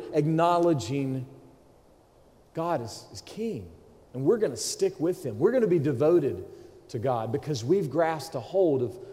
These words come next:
of who he is. Why is it that, that far too many of us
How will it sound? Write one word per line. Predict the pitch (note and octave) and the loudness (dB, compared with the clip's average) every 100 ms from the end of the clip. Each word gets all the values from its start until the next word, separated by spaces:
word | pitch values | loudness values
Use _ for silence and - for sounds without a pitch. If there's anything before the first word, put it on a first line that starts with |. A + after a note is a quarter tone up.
| - - | -16 -12
of | A#2 | -6
who | C#3+ B2+ | -2 -2
he | A2 | -2
is. | F#2+ A2+ - - - - - _ _ _ _ _ _ _ _ - | -4 -8 -16 -20 -20 -20 -20 _ _ _ _ _ _ _ _ -12
Why | B2 D#3+ F#3+ C#4 | -4 2 4 4
is | D#4+ C#4+ | 0 -2
it | G3 | 2
that, | F3+ F3 - - | 2 2 -4 -8
that | D#3+ | -4
far | - G3 | 4 4
too | G#3 G#3 | 4 -2
many | F#3 F#3+ E3 | -2 -2 2
of | C3 B2 | 2 2
us | C3 | -4